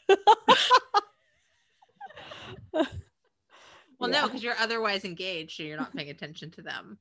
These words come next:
Speaker 2: So they need you right now.
Speaker 1: Exactly.
Speaker 2: That's how it works around
Speaker 1: Yeah.
Speaker 2: here anyway.
Speaker 1: <laughs>
Speaker 2: Oh my goodness. But, so, okay. That was, I just had to say something because it was, like, the perfect example of exactly what we're talking about, which is that
Speaker 1: <laughs>
Speaker 2: life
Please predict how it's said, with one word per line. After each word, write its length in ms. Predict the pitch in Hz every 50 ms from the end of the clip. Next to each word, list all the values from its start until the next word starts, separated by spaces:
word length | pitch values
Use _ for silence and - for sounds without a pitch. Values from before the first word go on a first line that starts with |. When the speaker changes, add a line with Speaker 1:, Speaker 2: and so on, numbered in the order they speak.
| _
Speaker 2:
So 120 | _ - 190
they 180 | 175 170 170
need 240 | 160 160 160 160 147
you 100 | 156 151
right 180 | 151 135 110 131
now. 340 | 147 135 - - - - _ _ -
Speaker 1:
Exactly. 760 | 208 185 170 160 170 160 156 - - 170 160 165 160 - _ _ _ _ _ _
Speaker 2:
That's 100 | - 180
how 40 | 151
it 40 | 139
works 220 | 156 147 - -
around 160 | 147 143 135
Speaker 1:
Yeah. 100 | - -
Speaker 2:
here 120 | - 135 131
anyway. 360 | 127 131 123 131 120 - - 269 - - -
Speaker 1:
<laughs> 680 | 302 277 - - 349 370 - - 349 339 - _ - 349 - - - 392 - _ _ - 349 - _ _ - - - _ _ _ _ _ _ _ _ _ _ - 370 - _ _ _
Speaker 2:
Oh 300 | 214 196 190 190 185 185
my 160 | 175 170 160
goodness. 540 | 160 156 185 180 180 180 170 160 156 160 - - _
But, 480 | - 330 311 - 233 208 185 - 254 - - _ - 214
so, 220 | 214 - 247 220 196
okay. 380 | 196 - - 185 151 147 147 170 _ _ _ _ - 247 240 226 - _ -
That 100 | 233 202
was, 180 | 202 196 - -
I 120 | 233 233
just 180 | 214 220 254 240
had 160 | 254 208 196 180
to 60 | 214
say 200 | - - - -
something 420 | - - 226 220 226 226 220 214
because 300 | 214 208 202 - 190 180
it 60 | 175
was, 120 | 160 165 -
like, 140 | 175 165 -
the 80 | 160
perfect 400 | - - 170 165 - 196 170 -
example 460 | 170 156 151 - 156 151 151 - 202
of 100 | 196 165
exactly 400 | 165 147 143 156 139 143 - 160
what 140 | 151 151 131 139
we're 60 | 151
talking 400 | - - 139 135 - - 208 208
about, 440 | 220 214 226 233 262 311 320 - -
which 200 | 202 185 180 -
is 140 | 202 180 -
that 300 | - 175 175 170 165 - 403 - - 554
Speaker 1:
<laughs> 200 | 523 - - -
Speaker 2:
life 440 | 214 208 196 190 302 339 349 - -